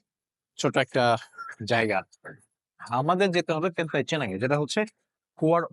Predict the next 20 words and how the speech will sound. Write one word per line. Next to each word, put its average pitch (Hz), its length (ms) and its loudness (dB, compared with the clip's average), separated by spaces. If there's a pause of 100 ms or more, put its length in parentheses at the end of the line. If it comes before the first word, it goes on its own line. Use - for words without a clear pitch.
অপোজিটে। 151 520 2 (220)
তো - 60 2
আমরা 135 160 2
বের 143 220 2
হয়ে 160 120 0
একটা 156 140 -4
গ্র্যাব 127 260 0
নিব, 135 180 -2 (200)
গ্র্যাব 113 400 0
নিয়ে 120 140 -2
আমরা 110 340 -2 (520)
পেন্তাই 131 260 0
চেনাঙে 123 240 -2
আমাদের 113 280 0
রিসোর্টটাতে 113 460 -2
চলে 110 200 0
যাব। 95 240 -6 (1300)
মানে, 135 200 0
এখানকার, 151 380 0
আহ, 127 300 2